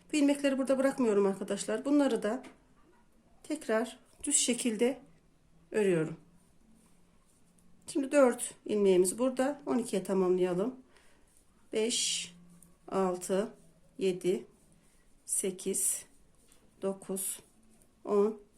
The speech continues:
on bir, on iki. İki kenar ilmeğimiz ters. En son ilmeğimizi düz örüyoruz. Şimdi modelimizin ters yönündeyiz. Arka yüzünde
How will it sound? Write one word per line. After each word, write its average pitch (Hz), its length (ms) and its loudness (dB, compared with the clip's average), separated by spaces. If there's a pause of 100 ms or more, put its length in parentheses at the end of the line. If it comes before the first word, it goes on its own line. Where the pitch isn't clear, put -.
(680)
on 240 300 2
bir, 247 380 -6 (520)
on 220 160 2
iki. - 280 -4 (840)
İki - 180 -8
kenar 240 300 0
ilmeğimiz 190 560 4
ters. - 500 0 (1160)
En 311 160 4
son 202 200 4
ilmeğimizi 180 500 4
düz 208 120 -4
örüyoruz. 165 560 -2 (1300)
Şimdi 285 460 0 (360)
modelimizin 233 580 -2
ters 240 320 -4
yönündeyiz. 175 640 0 (840)
Arka 302 260 0
yüzünde 254 580 2